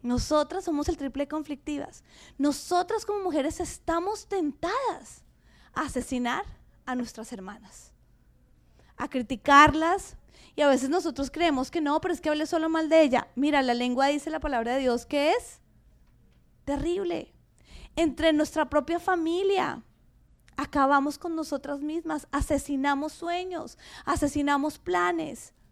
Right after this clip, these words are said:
Tú con tu, con, con tu jefe,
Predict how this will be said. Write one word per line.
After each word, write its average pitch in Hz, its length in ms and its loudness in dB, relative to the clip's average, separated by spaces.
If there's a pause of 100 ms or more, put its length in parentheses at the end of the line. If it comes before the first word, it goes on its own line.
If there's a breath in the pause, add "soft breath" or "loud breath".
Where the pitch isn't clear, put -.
(1600)
Tú 359 400 2
con 381 160 -6
tu, 392 160 -4
con, 349 180 -6
con 285 340 -6
tu 277 120 -8
jefe, 320 580 -2